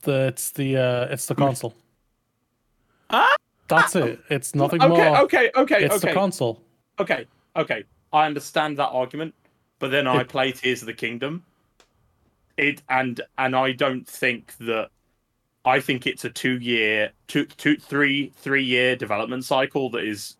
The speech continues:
Speaker 2: handicapping Game Freak, but that's maybe a discussion for another time.
Speaker 1: Don't disagree with what you're saying there, but Re-, Breath of the Wild, Breath of the, uh, Tears of the Kingdom two last, was ready last year.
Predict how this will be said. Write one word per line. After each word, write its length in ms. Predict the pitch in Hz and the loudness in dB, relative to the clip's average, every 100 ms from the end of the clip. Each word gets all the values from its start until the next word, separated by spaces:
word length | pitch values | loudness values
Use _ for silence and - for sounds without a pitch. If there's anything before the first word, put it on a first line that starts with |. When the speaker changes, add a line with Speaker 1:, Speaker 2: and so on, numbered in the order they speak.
| - | -6
Speaker 2:
handicapping 580 | 117 110 107 110 98 | -4 -4 -2 -4 -4
Game 220 | 98 101 95 | -4 -4 -6
Freak, 240 | 90 92 _ | -12 -14 _
but 240 | 110 98 - | -2 -2 -4
that's 300 | - 113 - 101 | -6 -6 -6 -12
maybe 240 | 113 107 101 | -4 -4 -4
a 40 | |
discussion 420 | 95 101 104 98 | -8 -10 -10 -10
for 80 | 95 | -12
another 180 | 92 87 | -12 -12
time. 180 | - 85 _ - | -14 -16 _ -2
Speaker 1:
Don't 240 | 175 180 | 0 0
disagree 420 | 185 170 175 175 | -2 -2 2 4
with 60 | 170 | 4
what 120 | 170 | 2
you're 100 | 170 | 0
saying 380 | - 180 165 120 | 0 0 0 0
there, 220 | 120 151 175 - - | 0 0 -2 -18 -6
but 200 | - 131 127 | -2 0 0
Re-, 220 | 127 143 143 | 0 0 -2
Breath 300 | 123 156 170 | -2 0 2
of 40 | |
the 60 | 151 | 2
Wild, 400 | 156 160 139 127 | 4 2 0 -4
Breath 180 | 143 | -4
of 140 | 156 143 | -4 -4
the, 60 | |
uh, 80 | 123 110 - | -6 -8 -12
Tears 260 | - 170 165 | 0 2 2
of 60 | |
the 60 | 165 | 0
Kingdom 320 | 175 165 147 | 2 2 0
two 220 | 131 185 165 | -2 -4 -2
last, 460 | 160 147 127 - | 0 0 0 -8
was 400 | - - 139 123 | -10 -2 -2 -2
ready 340 | 127 160 139 120 | 0 0 0 0
last 320 | 135 123 - | 0 0 -4
year. 180 | 123 | -6